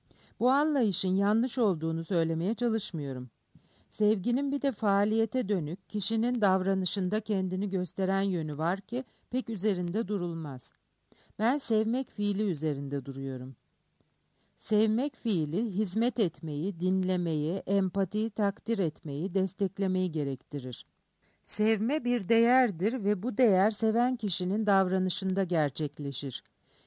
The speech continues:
Girişimci kişi önem verdiği değerleri davranışında canlı tutmaya çalışır. Yakup Bey oturmasını değiştirerek yarım bağdaş pozisyonunu yeniledi.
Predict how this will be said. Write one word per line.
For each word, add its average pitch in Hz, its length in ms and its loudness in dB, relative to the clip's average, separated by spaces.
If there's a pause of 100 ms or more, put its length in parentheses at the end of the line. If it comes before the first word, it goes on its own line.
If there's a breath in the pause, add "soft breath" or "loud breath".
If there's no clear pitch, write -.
Girişimci 240 600 0
kişi 226 440 -2
önem 240 420 2
verdiği 226 480 4
değerleri 180 680 4
davranışında 196 800 0
canlı 208 360 2
tutmaya 147 440 -6
çalışır. 139 600 -6 (1080 soft breath)
Yakup 247 460 2
Bey 226 120 6
oturmasını 226 720 0
değiştirerek 226 800 0
yarım 220 360 4
bağdaş 208 460 2
pozisyonunu 165 640 -2
yeniledi. 170 680 0